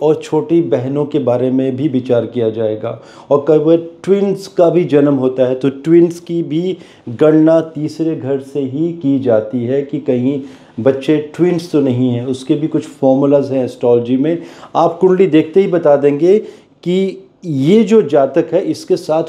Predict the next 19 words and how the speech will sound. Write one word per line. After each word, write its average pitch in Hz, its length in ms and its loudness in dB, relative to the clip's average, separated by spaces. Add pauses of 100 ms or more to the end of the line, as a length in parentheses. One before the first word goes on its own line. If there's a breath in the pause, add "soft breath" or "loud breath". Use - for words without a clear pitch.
कोई 170 140 6
twins 170 420 0
भी 156 140 -4
होना 110 280 -2
चाहिए, 117 240 -4
ऐसे 147 300 -4
कॉम्बिनेशन 139 640 -2
भी, 151 320 -4 (340 loud breath)
ऐसा 143 260 2
एक 165 120 0
समय 190 380 2
होता 139 300 0
है 156 240 0
जब 156 280 -4
twins 156 280 2
का 123 120 2
जन्म 120 280 0
होता 101 280 -10
है। 104 440 -14